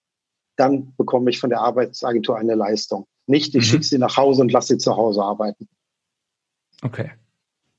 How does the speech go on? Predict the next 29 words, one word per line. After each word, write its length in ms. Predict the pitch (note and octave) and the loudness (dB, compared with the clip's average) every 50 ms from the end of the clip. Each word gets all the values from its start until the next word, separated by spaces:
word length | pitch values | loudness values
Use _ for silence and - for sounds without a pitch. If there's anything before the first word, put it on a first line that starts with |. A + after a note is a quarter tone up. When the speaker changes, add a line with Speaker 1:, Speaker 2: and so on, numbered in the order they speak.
| _ _ _ _ _ - | _ _ _ _ _ -8
Speaker 2:
Danke 280 | - A2+ A2 - B2+ A2 | -8 -6 -6 -6 -8 -4
für 140 | - D3 | -2 0
deine 240 | C3 A#2+ - - C#3 | 0 0 0 0 0
klaren 360 | - - B2+ A2+ A#2+ B2+ B2 | 0 0 0 0 2 0 0
Worte. 380 | G#2 F#2+ F#2+ F#2 - - - G#2 | -2 -4 -4 -4 -4 -4 0 2
Speaker 1:
<laughs> 560 | E3 D3 - - - - - - F3 - - - _ _ - - - - - - - - - - - - | 2 2 2 2 -2 0 2 0 0 0 0 -16 _ _ -20 -18 -16 -16 -14 -14 -14 -14 -14 -14 -8 -2
Speaker 2:
Also, 280 | - D#3+ C#3+ A2+ C3 - | 0 2 2 4 4 4
Angebot 400 | E3+ F#3+ F#3+ F3 E3+ E3+ D3+ - | 4 4 6 6 6 4 4 4
steht. 560 | - - D3+ F3+ A#3+ C4 A#3+ - - - - | 4 4 4 6 4 4 2 -2 -8 -4 -2
Äh, 300 | E3 E3 F3 F#3 F#3+ F#3 | 0 2 4 4 4 2
wenn 420 | F3 - - - - C3+ D3 D3+ D#3 | 0 -4 -6 -4 0 2 2 2 2
ihr 260 | - D3+ D3+ E3+ D#3 | 2 2 2 2 2
Fragen 380 | - - B2+ C3 C#3+ C#3+ C3 | 2 0 0 0 0 0 -2
habt 160 | B2 B2 - - | -2 -4 -4 -4
an 100 | C#3+ G#2+ | -4 -2
Dirk 220 | B2 C3 C3 C3 | -2 -4 -4 -4
zum 180 | - C#3 B2+ A2+ | -6 -6 -6 -4
Thema 460 | - A#2 A2+ A#2 A2+ A2+ A2 A2 A2 A2+ - _ - | -4 -2 -2 0 0 0 0 -2 -4 -8 -14 _ -14
Kurzarbeit, 760 | - - D3+ D#3 D3+ - D3+ C#3 C3+ C3+ C3+ C3+ C3+ - - _ | -4 -2 -2 -2 -2 -4 -6 -2 0 0 0 0 -2 -6 -12 _
bitte 240 | - B2+ B2+ C3 A#2+ | -8 -6 -4 -4 -2
mir 240 | A#2+ B2 A#2+ A#2+ A2+ | 0 0 2 2 0
schreiben, 420 | - - D#3+ D#3+ F3 E3+ E3+ C#3 | 0 2 2 2 2 2 -2 -4
per 140 | - B2 A2+ | -2 0 2
Mail 400 | A2 A#2 A#2+ C3 C#3+ C#3+ C#3+ D3+ | 2 4 4 2 2 0 -2 -4
oder 360 | - A#2+ A#2 A2+ A#2 A2+ G#2+ | -2 -2 0 2 4 2 2
per 160 | G2 - G#2+ | 0 -2 -6
Facebook 480 | F#2+ - C3 C3 C3 - - B2 A#2 A#2 | -4 -2 -2 -2 -2 -2 -4 -4 -4 -4
oder 160 | - A2+ G#2+ | -4 -4 0
LinkedIn. 600 | G#2 C3+ E3+ F3+ - G3 G3 A3+ B3 A#3+ - _ | 0 2 0 2 2 2 4 4 2 0 -4 _